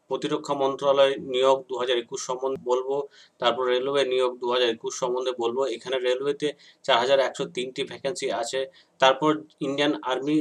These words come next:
রিক্রুটমেন্ট সম্বন্ধে আমি বলবো, তারপর ই-শ্রম কার্ড, সেই সম্বন্ধে আপনাদের information দেব। আর আঙ্গনওয়াড়ি online কীভাবে fill আপ করবেন, আহ, সেটি সম্বন্ধে আমি এখানে আপনাদের সঙ্গে আলোচনা করব।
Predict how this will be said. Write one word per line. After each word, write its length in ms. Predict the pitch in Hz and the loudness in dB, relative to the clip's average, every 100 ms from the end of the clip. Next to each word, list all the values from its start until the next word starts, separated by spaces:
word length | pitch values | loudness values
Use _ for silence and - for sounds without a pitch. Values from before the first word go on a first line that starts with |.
| - - - | -2 -10 -12
রিক্রুটমেন্ট 420 | 131 120 135 135 - | -8 -6 -2 -2 -2
সম্বন্ধে 540 | 127 135 135 135 143 | -6 -4 -4 -4 -8
আমি 240 | 127 123 120 | -4 -4 -2
বলবো, 380 | 123 127 131 139 - - - - - | -2 -2 0 -2 -4 -18 -20 -4 2
তারপর 220 | 139 165 175 | 2 2 2
ই-শ্রম 500 | 165 170 165 165 - | 2 4 4 4 6
কার্ড, 320 | 139 147 147 - _ _ _ _ - | 8 8 6 -6 _ _ _ _ -12
সেই 260 | - 147 143 | -4 -2 0
সম্বন্ধে 480 | 143 147 147 151 143 | 0 0 0 0 0
আপনাদের 400 | 131 135 127 127 - - _ | 0 -2 -4 -4 -8 -20 _
information 640 | 139 135 147 151 151 147 | -6 -2 0 2 2 0
দেব। 160 | 139 135 | -2 2
আর 240 | 143 131 123 | 2 2 0
আঙ্গনওয়াড়ি 580 | 127 131 156 165 160 | 2 2 4 4 2
online 440 | 170 123 131 139 143 _ _ _ | 0 -2 -2 -2 -4 _ _ _
কীভাবে 220 | 156 151 | -4 -2
fill 140 | 139 | -2
আপ 120 | 147 - | -2 0
করবেন, 260 | 151 143 143 - | -2 0 -4 -6
আহ, 200 | 113 117 - | -4 -2 -4
সেটি 280 | - 156 160 | -2 0 2
সম্বন্ধে 420 | 170 151 151 151 143 | 2 2 0 0 -2
আমি 260 | 139 135 - | -2 -6 -6
এখানে 320 | 135 135 135 | -8 -6 -4
আপনাদের 340 | 120 120 123 123 | -4 -4 -4 -4
সঙ্গে 260 | 131 127 123 - | -4 -6 -8 -8
আলোচনা 360 | 135 123 135 131 | -6 -4 -4 -4
করব। 400 | 143 143 170 | -2 0 -2